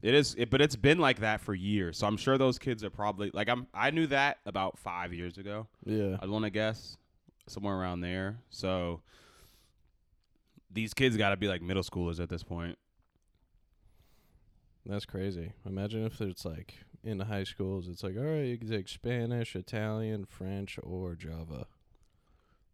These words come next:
Speaker 1: My thing is, is, like, why
Speaker 2: <laughs>
Speaker 1: not? Like, we know,
Speaker 2: Yeah.
Speaker 1: like, this is actually, I wish I had all of our deep dives just up, but we had a deep dive that was, like, schools don't teach, like, they're not,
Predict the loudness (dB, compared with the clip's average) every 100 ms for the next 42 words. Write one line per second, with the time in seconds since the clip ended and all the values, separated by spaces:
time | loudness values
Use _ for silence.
0 | _ -4 -2 2 2 2 0 2 4 6
1 | 6 6 4 2 2 0 -2 4 6 8
2 | 6 8 10 10 8 8 6 4 -4 -20
3 | _ _ _ _ _ -10 -10 -12 2 6
4 | 6 4 0 0 0 4 6 6 4 4
5 | 4 6 6 6 6 6 2 0 -2 -4
6 | -4 -4 -8 -12 -6 -2 -2 -4 0 4
7 | 6 6 4 2 2 2 0 2 0 2
8 | 0 0 0 -2 -4 -8 -12 -8 -6 2
9 | 6 8 6 2 2 0 -8 -8 -6 -8
10 | -12 _ _ _ _ _ _ _ _ _
11 | _ _ _ _ -8 -4 -4 -8 -18 _
12 | _ _ _ _ _ _ _ _ _ _
13 | _ -4 0 4 4 2